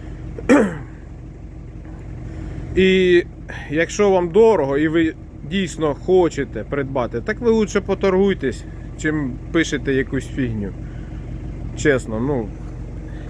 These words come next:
Ще ні одна машина, в принципі, не лишилася, отам, крім,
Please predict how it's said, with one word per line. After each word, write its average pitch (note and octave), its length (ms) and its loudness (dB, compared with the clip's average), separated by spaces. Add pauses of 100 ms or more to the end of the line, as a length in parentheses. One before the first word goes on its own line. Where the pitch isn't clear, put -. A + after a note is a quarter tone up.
(720)
Ще A3+ 200 4
ні G#3+ 120 8
одна F#3 320 4
машина, E3+ 420 2
в C#3 60 -2
принципі, D#3 480 -2
не D3+ 140 2
лишилася, D3 640 2
отам, B2 320 -2
крім, C#3+ 260 0